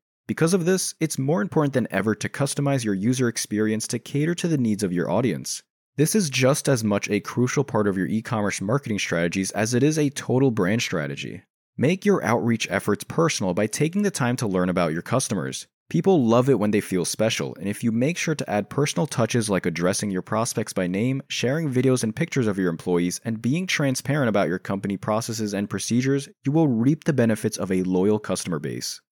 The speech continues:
All of this adds to the overall face of the business.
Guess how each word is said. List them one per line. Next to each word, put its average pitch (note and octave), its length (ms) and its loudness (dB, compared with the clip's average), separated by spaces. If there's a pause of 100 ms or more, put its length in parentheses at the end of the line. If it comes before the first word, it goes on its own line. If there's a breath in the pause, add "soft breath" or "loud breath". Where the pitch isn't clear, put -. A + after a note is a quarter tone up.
(160)
All C#3+ 180 6
of F#3+ 140 2
this F#3+ 200 0
adds A2 280 2
to G#2+ 80 0
the F#2+ 160 0
overall A#2 440 4
face A2+ 420 -2
of A#2 100 -2
the G2+ 80 0
business. E2+ 580 -2